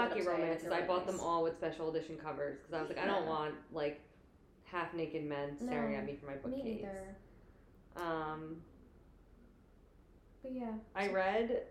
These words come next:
Speaker 1: uh, I'm, like, looking at things that I was, like, not that big of a fan of that people were.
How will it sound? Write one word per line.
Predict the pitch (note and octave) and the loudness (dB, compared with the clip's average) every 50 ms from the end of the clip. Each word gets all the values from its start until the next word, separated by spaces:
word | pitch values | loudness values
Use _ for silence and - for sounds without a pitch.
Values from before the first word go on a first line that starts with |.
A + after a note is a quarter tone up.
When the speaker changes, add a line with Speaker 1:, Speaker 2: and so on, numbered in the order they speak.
| - | -4
Speaker 1:
uh, | F3 F3 E3+ G#2+ - | -2 -2 0 0 0
I'm, | F3 F3 | 0 2
like, | F#3 F#3 F#3 F3+ | 4 4 4 4
looking | F3+ F3+ F3+ F#3+ | 4 2 2 2
at | F#3+ F#3 F#3 | 0 2 2
things | F#3 F3 E3 E3 | 0 0 0 0
that | E3 | 0
I | D#3 D#3 | 0 0
was, | D3+ D3+ D#3+ D#3 | 0 -2 -2 -2
like, | E3 D#3+ D#3+ - | -2 -2 -2 -4
not | F3 F3 D#3 B2 A#2 C#3 D#3 - - | -6 -6 -6 -4 -4 -4 -6 -6 -4
that | - A#3+ A#3+ | -4 0 2
big | C#4+ D4 D#4 | 2 2 2
of | D#4+ | 0
a | D#4+ D#4+ | -2 -4
fan | - F4 E4+ F4 E4+ | -2 0 0 2 2
of | F4+ F4+ F4+ E4+ | 2 0 2 2
that | C#4+ C4 - - | 2 0 0 -2
people | C4+ C4 - C4+ C#4 | -4 0 2 4 4
were. | C#4+ C#4+ C#4+ D4 D4 D4 | 6 6 6 4 2 -2